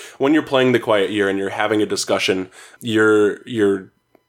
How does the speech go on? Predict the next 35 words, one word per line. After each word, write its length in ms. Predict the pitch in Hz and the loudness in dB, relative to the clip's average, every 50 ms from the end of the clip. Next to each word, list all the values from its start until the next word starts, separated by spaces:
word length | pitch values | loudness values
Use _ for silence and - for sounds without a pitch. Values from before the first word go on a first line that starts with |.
| _ _ _ _ _ _ _ | _ _ _ _ _ _ _
embodying 560 | - 147 135 127 127 117 127 131 131 123 117 113 | -2 0 0 2 2 0 2 2 2 2 2 2
members 320 | 107 107 107 107 104 101 | 2 2 0 0 -2 0
of 60 | 107 | 0
the 80 | 101 98 | -2 -2
community 680 | 98 - 104 101 101 101 101 92 95 92 92 95 - - | -2 -2 -2 0 0 0 0 -2 -2 -4 -6 -6 -6 -4
and, 440 | 113 101 98 98 98 95 95 - - - - - _ _ - | -2 -2 0 -2 -2 -4 -6 -8 -12 -20 -20 -20 _ _ -8
um, 280 | - 104 98 95 92 92 | -4 -4 -2 -4 -4 -4
giving 300 | - 120 123 127 117 104 | -2 -2 0 0 0 2
them 200 | 101 101 101 92 | 0 0 -2 -2
voices. 600 | 95 101 104 98 - - 101 101 90 92 - - | -4 -4 -4 -4 -4 -6 -6 -6 -6 -8 -10 -8
And 200 | - 113 104 101 | -6 -6 -4 -2
so, 460 | - 113 107 104 104 101 98 98 - - - - _ _ - | 0 2 2 4 2 2 0 -4 -8 -16 -20 -20 _ _ -4
uh, 260 | - 104 98 95 92 | -2 0 2 2 0
for 200 | 87 - - 123 | -2 -2 -2 0
me 260 | 123 131 139 139 131 - | 0 2 2 2 0 0
to 320 | - - - - 120 110 | -2 -6 -6 -4 -2 -2
editorialize 920 | 107 123 117 110 - 120 117 120 113 107 101 101 98 98 98 98 92 - | 0 0 -2 -2 -2 0 0 2 2 2 2 2 0 0 0 -2 -6 -6
would 220 | - 110 101 95 - | -4 -4 -4 -4 -4
kind 160 | - 104 104 | -4 -2 -2
of, 280 | 101 95 92 87 - - _ _ _ _ - | -2 -4 -6 -12 -20 -20 _ _ _ _ -8
I 80 | 113 117 | -8 -4
think, 260 | - 123 107 104 - | -2 -2 -2 -2 -2
make 300 | - 117 110 104 101 110 | -6 -6 -4 -2 -2 -2
it 60 | 107 | -2
a 60 | 101 | -2
little 220 | 95 98 104 110 110 | -2 -2 -2 0 0
bit 160 | 120 123 117 | 0 0 0
monotonous. 540 | 131 131 131 135 127 - 147 147 147 - - | -2 -2 -2 -2 -2 0 -2 -2 -2 -4 -4
And 100 | - 113 | -4 -4
I 60 | 107 | -2
can 180 | 104 - 101 98 | -2 -2 -4 -4
already 680 | - 127 139 147 147 135 123 120 113 110 107 107 - - - - - - - _ _ | -2 -2 0 0 0 0 -2 -2 -2 -2 -2 -4 -6 -14 -20 -20 -20 -20 -20 _ _
sort 240 | - - - 120 113 | -6 -2 0 2 2
of, 120 | 110 101 | 2 2
like, 320 | 107 104 98 - - - | 2 0 0 -2 -6 -12